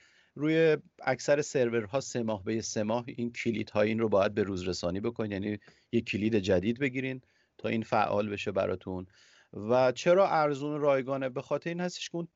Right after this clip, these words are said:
یه تایید هویت رو اینها صورت می‌گیره و صرفاً حالا اس اس ال هایی که از نوع دامن ولیدیت هستن، اون تعیین هویت، اه، خیلی پایین هست، به خاطر همین، اه، هزینه ازش، اه، در حقیقت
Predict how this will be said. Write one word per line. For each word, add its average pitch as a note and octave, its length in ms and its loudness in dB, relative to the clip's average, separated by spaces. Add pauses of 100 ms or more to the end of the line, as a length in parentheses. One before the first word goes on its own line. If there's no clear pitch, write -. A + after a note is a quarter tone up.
یه E3 120 -2
تایید B2+ 420 0
هویت A#2+ 600 0
رو F#2+ 100 -6
اینها F2 220 -6
صورت E2+ 440 -4
می‌گیره - 280 -12 (600)
و B2 500 4
صرفاً C#3+ 560 0 (120)
حالا B2 180 2
اس B2 220 -4
اس B2 160 -4
ال A#2+ 80 -2
هایی C#3 160 0
که C#3+ 120 0
از A#2+ 160 2
نوع A2+ 160 -2
دامن A2 440 0
ولیدیت A2 520 0
هستن، B2+ 400 -4
اون C#3+ 160 -4
تعیین A2 320 -2
هویت، A2 880 -2 (540)
اه، G#2 220 0
خیلی C3 300 2
پایین A#2+ 440 0
هست، G2+ 380 -4
به G#2 80 -4
خاطر A2+ 300 -4
همین، A#2 540 -2 (480)
اه، - 100 -4
هزینه G#2 420 0
ازش، A#2 460 -2
اه، G#2+ 180 -2
در F#2+ 200 2
حقیقت G2+ 240 -2